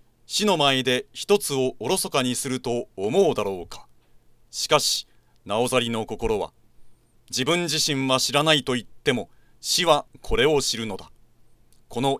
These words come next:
戒めは、あらゆることに当てはまる。道を学ぶ人は、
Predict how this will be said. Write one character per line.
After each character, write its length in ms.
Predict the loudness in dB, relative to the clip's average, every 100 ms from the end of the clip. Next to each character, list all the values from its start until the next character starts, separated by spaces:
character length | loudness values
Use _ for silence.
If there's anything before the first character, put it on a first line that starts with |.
| -4
戒 340 | -4 -4 -4
め 120 | -6
は、 200 | -4 -4 -6 -20 _ _ _
あ 140 | 2 6
ら 140 | 6
ゆ 100 | 4
る 140 | 0
こ 140 | -4 -4
と 120 | -2
に 220 | -4 -6 -4
当 120 | -4
て 100 | -4
は 140 | -6 -6
ま 120 | -8
る。 80 | -10 -20 _ _ _ _ _ _ _ _ -20 -20 _ -20 -10
道 120 | -4 0 2 4
を 40 |
学 240 | 4 4 4
ぶ 100 | 2
人 240 | 0 0
は、 220 | 2 2